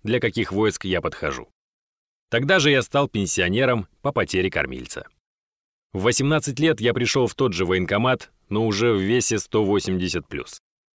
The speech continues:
Генерал, к которому я почему-то был отправлен на приём, извергал проклятия и кричал: «Маркелов,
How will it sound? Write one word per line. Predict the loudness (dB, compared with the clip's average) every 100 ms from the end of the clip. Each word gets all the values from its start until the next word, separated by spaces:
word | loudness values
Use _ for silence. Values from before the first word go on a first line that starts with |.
| _ _
Генерал, | -6 -2 0 2 2 0
к |
которому | -2 0 2 2
я | 2 2
почему-то | 0 -2 0 0 0
был | 2
отправлен | 2 2 2 2 2
на | 0
приём, | 0 2 2 2 -2 _ _ _
извергал | -2 0 0 2 2
проклятия | 2 0 2 0 2 0
и |
кричал: | 0 -2 0 -2 -4 _ _ _ _
«Маркелов, | -2 0 2 2 2 2 -4